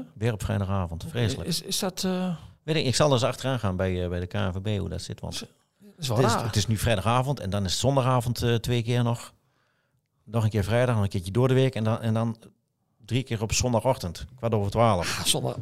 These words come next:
Speaker 2: Ja, dat is niet een fijn tijdstip.
Speaker 1: Dat is
Speaker 2: Dat
Speaker 1: geen,
Speaker 2: gisteren
Speaker 1: eh,
Speaker 2: weer,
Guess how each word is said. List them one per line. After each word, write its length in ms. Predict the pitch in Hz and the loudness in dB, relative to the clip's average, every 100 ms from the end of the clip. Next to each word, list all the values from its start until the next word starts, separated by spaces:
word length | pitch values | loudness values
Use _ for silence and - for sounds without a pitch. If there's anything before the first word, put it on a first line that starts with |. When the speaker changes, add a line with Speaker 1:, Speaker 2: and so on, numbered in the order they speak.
| - | -6
Speaker 2:
Ja, 160 | 135 | -4
dat 160 | 165 190 | -2 -2
is 220 | 208 - | 2 2
niet 220 | 233 240 | 2 -4
een 80 | 226 | -2
fijn 240 | 185 190 | 2 2
tijdstip. 500 | 170 139 143 - 113 | 4 4 4 2 2
Speaker 1:
Dat 100 | 110 131 | 0 2
is 40 | |
Speaker 2:
Dat 100 | 165 | 2
Speaker 1:
geen, 120 | 147 | 4
Speaker 2:
gisteren 380 | 139 240 220 220 | 6 6 6 4
Speaker 1:
eh, 60 | 202 | 4
Speaker 2:
weer, 320 | 190 180 | 4 4